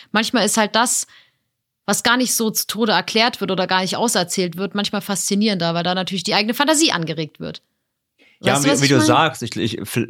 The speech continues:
Speaker 2: also ich will nicht mal sagen, dass diese Geschichten vielleicht, äh, diese Videos nicht vielleicht so, doch so eine Story haben, aber wie du sagst, vielleicht existiert die Story halt nur im Kopf vom, von diesem Eric halt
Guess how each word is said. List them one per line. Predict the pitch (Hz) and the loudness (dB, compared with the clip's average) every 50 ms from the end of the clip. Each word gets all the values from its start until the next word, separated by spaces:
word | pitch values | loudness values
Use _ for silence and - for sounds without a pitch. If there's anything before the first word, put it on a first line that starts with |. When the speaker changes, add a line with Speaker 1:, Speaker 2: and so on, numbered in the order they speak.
| 62 60 | -4 -4
Speaker 2:
also | - 113 107 110 80 58 50 | -2 -2 -2 -4 -6 -8 -10
ich | - 113 - | -12 -4 0
will | 120 131 | 0 2
nicht | 139 131 | 2 2
mal | 123 117 | 0 2
sagen, | 104 120 120 | 4 4 2
dass | 123 113 | 2 0
diese | 113 110 110 113 107 | -2 -2 -2 -2 -2
Geschichten | 113 104 - 131 123 - 127 110 | 0 0 0 -2 0 -2 -2 -2
vielleicht, | - - 110 110 - | 0 0 2 2 2
äh, | - 101 104 | 0 -2 -2
diese | 95 101 101 104 104 | -2 -4 -4 -2 -2
Videos | 113 123 131 120 113 | 0 0 0 0 0
nicht | 117 107 - | -2 -4 -2
vielleicht | - 110 101 - | -2 -2 -2 0
so, | - 110 | -2 -2
doch | 107 - 127 | -2 -2 -6
so | - - 127 | -4 -2 -2
eine | 110 98 | -2 -2
Story | - - - 117 123 139 147 127 113 104 | -2 0 2 4 4 6 6 6 4 4
haben, | 104 104 104 104 107 107 | 4 4 2 2 2 0
aber | 104 104 | 0 0
wie | 104 | 0
du | 104 107 | 0 0
sagst, | 92 117 117 123 123 - - - - - - - - _ | 2 2 2 2 2 0 -6 -16 -18 -20 -18 -20 -20 _
vielleicht | - - 113 107 107 110 - _ _ _ _ | -2 0 2 2 2 0 -4 _ _ _ _
existiert | - 117 - - 113 - - 127 120 | -6 -4 -4 -4 -8 -2 0 0 0
die | 120 | 0
Story | 110 - - 113 113 117 | -2 0 0 2 4 4
halt | 113 107 98 113 | 2 2 2 0
nur | 117 120 | 0 2
im | 117 107 104 | 2 0 0
Kopf | - 117 117 113 - | 0 -2 -2 -2 -4
vom, | - - - - - 110 107 104 104 95 67 - | -14 -20 -18 -6 -2 0 0 0 0 -4 -6 -6
von | - 110 104 101 | -4 -2 0 0
diesem | 98 101 107 | 0 -2 -4
Eric | - - 113 123 117 110 101 - - | -2 0 2 2 4 2 0 0 -2
halt | 101 98 98 101 113 120 117 - - | -2 0 0 2 0 -2 -2 -6 -16